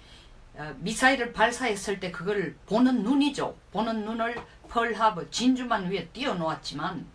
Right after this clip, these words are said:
어느 누구 한 사람도 하와이 주민이 그 전자파 때문에 못 살겠다는 사람도 없고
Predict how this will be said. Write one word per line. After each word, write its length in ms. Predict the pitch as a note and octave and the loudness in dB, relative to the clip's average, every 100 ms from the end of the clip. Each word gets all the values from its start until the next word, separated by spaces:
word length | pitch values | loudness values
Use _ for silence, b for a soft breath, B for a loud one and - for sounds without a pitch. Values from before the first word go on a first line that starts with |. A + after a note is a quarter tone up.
| B B B B B - - | B B B B B -10 0
어느 200 | F#4+ G#4+ G#4 | 4 6 4
누구 220 | F4+ C#4 | 4 2
한 220 | - G#3 | 2 -2
사람도 680 | F#3+ G#3 G3 E3+ D#3+ G3+ A#3 - - - | -4 -2 -2 -2 -4 -4 -6 -12 -20 -20
하와이 400 | - - B3 A#3+ | -12 -2 0 0
주민이 540 | - F#3+ G3 E3+ C#3+ C3+ - B B B B - | -2 -8 -6 -4 -6 -8 -18 B B B B -4
그 340 | A#3 B3+ A#3+ | 0 2 0
전자파 560 | - A#3+ D4 E4 C4+ - | 2 6 6 6 2 -4
때문에 260 | G#3+ G3 | -4 -2
못 220 | F3+ D#3 G3+ | -2 -4 -2
살겠다는 480 | - - G3 D#3 | -2 -2 -4 -6
사람도 360 | D3+ D#3+ D3 C#3 | -6 -6 -8 -10
없고 400 | C#3+ - E3 G#2+ | -12 -8 -8 -8